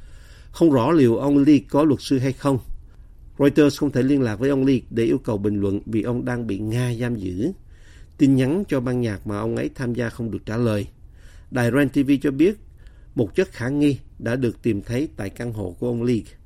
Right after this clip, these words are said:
Người phát ngôn Bộ Ngoại giao Mỹ cho biết, "Chúng tôi biết các bản tin về vụ bắt giữ một công dân Hoa Kỳ gần đây ở Moscow." Đồng thời nói thêm rằng khi một công dân Hoa Kỳ bị giam giữ ở nước ngoài, Bộ theo đuổi quyền tiếp cận lãnh sự càng sớm càng tốt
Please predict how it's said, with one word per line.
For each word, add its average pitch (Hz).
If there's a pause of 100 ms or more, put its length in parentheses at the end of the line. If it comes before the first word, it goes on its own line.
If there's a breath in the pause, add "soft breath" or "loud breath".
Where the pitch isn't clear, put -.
(720 soft breath)
Người 143
phát 254
ngôn 202
Bộ 151
Ngoại 135
giao 160
Mỹ 123
cho 160
biết, 160
"Chúng 180
tôi 135 (460 soft breath)
biết 196
các 196
bản 127
tin 139
về 107
vụ 101
bắt 147
giữ 110
một 143
công 127
dân 123
Hoa 131 (120)
Kỳ 113
gần 101
đây 117
ở 110
Moscow." 135 (460 soft breath)
Đồng 123
thời 120
nói 156
thêm 147
rằng 117
khi 147
một 123
công 139
dân 139
Hoa 139 (100)
Kỳ 113
bị 101
giam 127
giữ 107
ở 127
nước 147
ngoài, 110 (260)
Bộ 107
theo 135
đuổi 110 (120)
quyền 107
tiếp 180
cận 104
lãnh 104
sự 98
càng 104
sớm 147
càng 107
tốt 185